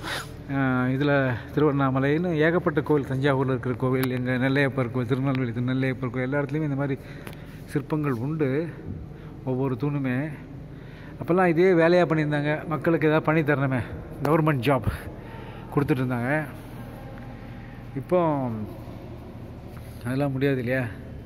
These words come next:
Government எங்க இருக்கிற கோவிலையே இப்போ government இது நடத்திக்கிட்டு அவ்வளோ விவசாயம், அதுக்கு இருந்த நிலங்கள்லாம் சாப்பிட்டாங்க.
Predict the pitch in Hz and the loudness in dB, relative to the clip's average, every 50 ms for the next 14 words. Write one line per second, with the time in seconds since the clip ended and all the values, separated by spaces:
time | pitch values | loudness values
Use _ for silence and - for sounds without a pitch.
0 | - - - - - - - - - - - - - - - - - - - 110 | -14 -14 -14 -14 -14 -14 -14 -14 -14 -14 -14 -14 -14 -14 -14 -14 -14 -12 -8 -6
1 | 117 135 143 147 151 139 120 135 127 127 123 117 110 117 123 127 - 143 135 - | -4 -2 -2 -2 -4 -4 -4 -4 -4 -4 -4 -4 -4 -4 -6 -4 -2 -4 -4 -2
2 | - 139 139 143 147 147 147 147 151 143 123 135 135 127 120 110 101 - - - | -2 0 2 2 2 2 2 2 0 2 2 0 0 0 0 -4 -6 -8 -12 -12
3 | - - - - - - - 131 147 143 147 143 139 123 135 135 120 127 127 123 | -12 -14 -14 -14 -6 0 2 2 2 4 2 2 0 2 0 0 0 0 -2 -2
4 | 123 117 135 127 117 139 135 123 107 135 139 139 131 135 139 127 - 143 139 131 | -2 0 -2 0 2 2 2 2 2 2 2 2 2 2 2 2 4 4 4 4
5 | 127 123 120 113 104 - - - - - - 113 131 110 110 131 139 139 147 127 | 2 0 -2 -2 -4 -8 -10 -12 -10 -6 -2 -2 -2 0 2 2 2 2 2 2
6 | 127 135 147 147 143 143 143 139 147 143 139 - - - - - - - - - | 2 4 4 2 2 2 2 2 2 2 0 0 -2 -6 -12 -12 -14 -14 -14 -12
7 | - - 143 143 139 - - 143 131 123 127 | -4 0 0 0 0 2 2 2 2 2 0